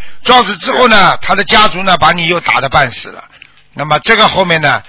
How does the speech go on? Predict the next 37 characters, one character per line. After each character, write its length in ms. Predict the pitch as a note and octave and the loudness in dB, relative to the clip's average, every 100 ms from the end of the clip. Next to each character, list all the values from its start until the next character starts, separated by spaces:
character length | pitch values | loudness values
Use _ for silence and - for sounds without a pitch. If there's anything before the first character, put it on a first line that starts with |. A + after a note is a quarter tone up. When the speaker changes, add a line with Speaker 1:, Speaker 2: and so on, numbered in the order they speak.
| - | -14
Speaker 1:
这 160 | - G3+ | -4 0
个 140 | F3+ | 2
因 240 | D#3+ D#3+ E3 | 0 0 0
呢， 240 | D3 G#2+ - - - | -2 -2 -6 -20 -16
可 120 | - | -10
能 120 | C3+ | -8
就 80 | C#3+ | -6
是 80 | D3 | -6
他 120 | C#3 | -4
家 240 | C3+ D#3+ D#3 | -2 0 0
族 120 | A#2+ | -4
造 220 | C#3 A2 | -4 -4
的。 140 | F#2+ - - - _ | -6 -16 -20 -20 _
那 80 | C#3 | -12
么 60 | |
下 240 | D3+ G#3 G3+ | -2 2 4
辈 160 | F#3+ | 4
子 140 | F3 D#3+ | 0 0
呢， 260 | D#3 C#3 A2+ - - | 0 0 -2 -12 -10
或 140 | D#3+ | -6
者 80 | E3+ | -4
这 160 | F3+ G3+ | -2 0
辈 160 | F#3 | 0
子 140 | D#3 D#3 | -2 0
呢， 160 | D#3 | 0
可 180 | C#3+ C3+ | 0 -4
能 160 | B2+ C#3+ | -8 -6
他 160 | - | -4
们 100 | D#3 C#3+ | -4 0
家 180 | F3 E3 | 0 0
族 100 | C#3+ | -2
会 140 | D3 | -6
承 200 | D3 C#3 | -4 -6
受 100 | C#3+ | -6
这 140 | D3+ D3 | -6 -6
个 100 | C#3 | -6
果。 380 | C3 G2 G2+ | -8 -6 -6